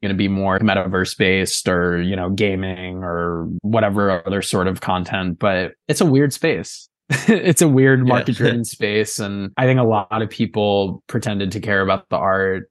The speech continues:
Speaker 1: And a lot of people convinced themselves that people c-, cared about the art, that me being one of them, you know? And then a lot of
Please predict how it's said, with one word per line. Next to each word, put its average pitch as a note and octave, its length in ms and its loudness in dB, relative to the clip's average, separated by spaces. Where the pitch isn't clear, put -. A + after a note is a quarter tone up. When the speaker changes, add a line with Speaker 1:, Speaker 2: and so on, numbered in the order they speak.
Speaker 1:
And G#2+ 80 -8
a G2+ 40 -4
lot G2 220 -2
of F#2+ 80 -6
people G2 600 -2
convinced G#2 340 0
themselves G2+ 640 0
that A2 100 0
people G2+ 220 -2
c-, G#2+ 120 -4
cared G#2+ 200 2
about G#2 140 2
the G2+ 60 0
art, F#2+ 440 0
that D#2 200 -8
me G#2+ 120 -2
being F#2+ 180 -4
one G2 140 -8
of F#2 100 -8
them, F#2 300 -8
you G2+ 80 -6
know? G2 300 -8
And A#2 120 0
then A2 120 0
a G#2+ 40 0
lot G#2 220 2
of F#2+ 140 -6